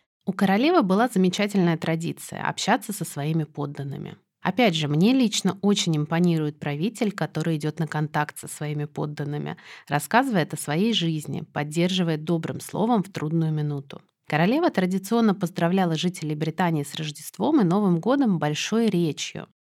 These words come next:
She addressed the nation. И британцы говорят, что запомнят её речи навсегда, и что они всегда поддерживали их. Неудивительно, ведь Елизавета looked on the bright side,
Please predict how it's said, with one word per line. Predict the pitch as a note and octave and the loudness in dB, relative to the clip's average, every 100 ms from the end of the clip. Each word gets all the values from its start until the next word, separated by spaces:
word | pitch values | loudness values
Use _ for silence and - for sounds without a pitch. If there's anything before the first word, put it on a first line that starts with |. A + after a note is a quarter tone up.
| - | -6
She | - A3+ G3 | 0 0 2
addressed | G3 F#3 G#3 G3+ G#3+ G#3+ - - - | 0 0 2 4 4 2 -12 -16 -2
the | F3+ | 4
nation. | F3 E3 D3+ - - - F3 _ | 4 4 0 -4 -4 -8 -12 _
И | F3+ | -4
британцы | E3+ G3 C4 E4+ - | 0 2 4 2 2
говорят, | A3 G3 G3 F3+ | 2 4 6 4
что | - D#3 | 2 -2
запомнят | E3 D#3+ G#3 A3+ G#3 D#3+ | -4 -4 0 4 4 2
её | D#3+ D#3+ | 0 0
речи | F3 C4 - | 0 -2 0
навсегда, | E3+ E3+ - F3+ E3 D3+ D3+ - | 0 0 -4 -4 -4 -4 -8 -10
и | F3 | -8
что | - | -2
они | E3 E3 | -2 -2
всегда | - E3 A3 | -4 -4 -4
поддерживали | A#3+ D#3 D#3 D3+ - D3+ D3 D3+ | -2 -4 -2 -4 -4 -8 -10 -10
их. | D3+ - _ _ _ _ - | -12 -14 _ _ _ _ 0
Неудивительно, | G3 A#3+ D4 D4+ D4 D#3+ D3 C#3+ | 4 4 4 2 2 0 0 -2
ведь | D#3+ E3 | -4 0
Елизавета | F#3 F#3 F3+ F3+ G#3+ D#4+ C#4 C4 - _ - | 2 2 2 2 2 0 0 -4 -6 _ -2
looked | F#3 G#3 C4 - - | 4 4 2 -4 -6
on | F#3+ F#3+ | 2 2
the | F#3 E3+ | 2 -2
bright | G#3+ A3 A3+ | 0 0 0
side, | - - C#3+ - D3+ | -6 -6 -6 -6 -12